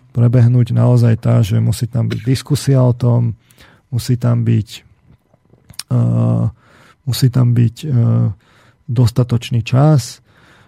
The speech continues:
eh, musia tam byť potom ak-, akože, ale aj zvláštne voľby, ktoré sú veľmi dobre monitorované, že či,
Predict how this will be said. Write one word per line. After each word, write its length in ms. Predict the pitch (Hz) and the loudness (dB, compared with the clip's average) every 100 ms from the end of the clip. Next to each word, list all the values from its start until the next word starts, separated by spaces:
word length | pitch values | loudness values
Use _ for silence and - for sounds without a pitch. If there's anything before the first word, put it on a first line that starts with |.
| _ | _
eh, 100 | 127 117 117 | -2 2 2
musia 560 | 123 127 127 127 - 135 | 2 0 0 0 0 0
tam 220 | 131 127 | 2 2
byť 140 | 123 - | 0 0
potom 320 | 123 131 123 | -2 0 0
ak-, 160 | 120 135 120 | 0 -2 -4
akože, 240 | - 113 | -2 -2
ale 340 | 117 120 120 117 | 2 2 4 2
aj 40 | 107 | 2
zvláštne 480 | 113 120 113 127 | 0 -2 -2 -2
voľby, 380 | 113 117 120 120 | 0 2 2 0
ktoré 240 | - 117 110 | -2 -4 -2
sú 160 | - | -2
veľmi 320 | 110 131 127 | 2 4 4
dobre 300 | 120 117 117 | 2 2 2
monitorované, 840 | 117 117 123 120 117 113 117 117 117 | 2 2 2 2 0 2 0 2 0
že 340 | 117 113 113 | 2 0 0
či, 440 | 107 - 120 120 | -4 -2 2 2